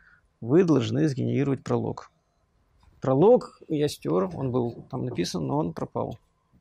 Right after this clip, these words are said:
Это жалко. Вот. Ну, вы помните его, да? Значит, в прологе написано, значит,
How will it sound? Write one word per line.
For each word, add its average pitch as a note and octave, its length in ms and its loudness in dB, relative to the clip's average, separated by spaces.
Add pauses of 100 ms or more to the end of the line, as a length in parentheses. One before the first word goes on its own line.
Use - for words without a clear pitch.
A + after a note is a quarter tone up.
(500)
Это C#3+ 160 -8
жалко. B2+ 400 -8 (2500)
Вот. C3 380 -12 (180)
Ну, C#3+ 80 2
вы F3+ 100 6
помните B2 360 -2
его, A2 140 -10
да? A2+ 180 -6
Значит, - 340 -12 (420)
в - 20 -20
прологе D#3 340 4
написано, C3 640 -2
значит, A2+ 320 -8